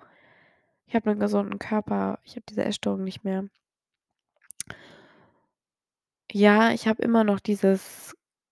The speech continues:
diese Kacke im Kopf, die sich Depression nennt. Aber die ist auch schon deutlich besser geworden. Auch wenn wir da nicht so richtig,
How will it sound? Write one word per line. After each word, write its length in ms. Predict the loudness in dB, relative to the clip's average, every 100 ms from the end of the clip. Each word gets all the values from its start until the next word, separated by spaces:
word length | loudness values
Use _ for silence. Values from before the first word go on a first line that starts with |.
| _ _ _ _ -8
diese 240 | -2 -2
Kacke 360 | -2 -6 -4 -2
im 120 | -4
Kopf, 280 | -2 -4 -4 -14 -20 -20 _ _ _ _ _ -4
die 100 | -4
sich 160 | -4 0
Depression 520 | 0 0 -4 -4 -2
nennt. 400 | -4 -6 -10 -20 _ _ -18 -16 -16 -18 -20 -20 -20 _ _ _ _ _
Aber 220 | -2 0
die 100 | 0
ist 100 | -4 -6
auch 100 | -6
schon 240 | -8 -10
deutlich 320 | -12 -16 -12
besser 300 | -10 -8 -8
geworden. 520 | -10 -14 -10 -10 -12 -18 _ _ _ -20 -20 -20 _ _ _ -2
Auch 160 | 0
wenn 100 | 0
wir 100 | 0
da 120 | 0 0
nicht 240 | -2 -4
so 100 | -6
richtig, 560 | -4 -4 -8 -10 -16